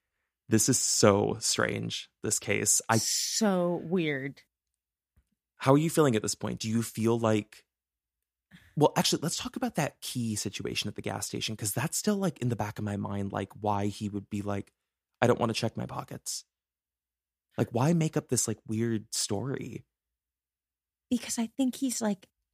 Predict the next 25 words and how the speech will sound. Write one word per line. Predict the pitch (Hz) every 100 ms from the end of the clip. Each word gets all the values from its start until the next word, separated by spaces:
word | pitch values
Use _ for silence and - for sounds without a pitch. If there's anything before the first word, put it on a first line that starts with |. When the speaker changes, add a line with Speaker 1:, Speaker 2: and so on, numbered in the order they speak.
| -
Speaker 2:
uh, | 208 - -
like, | 196
he's | 240 208 -
in | 190 208
this | 196 -
whole | - 165 175 170 - - -
believing | 156 185 170 170
his | 175 170
own, | 170 156
he's | 175 180 185
made | 175
up | 208
some | - 185
story | - 170 160 202
in | 165
his | 151
head | 175 180 180
that, | -
like, | 151
people | - 180 151
are | 156
out | 160 -
to |
get | - 165
him. | - 98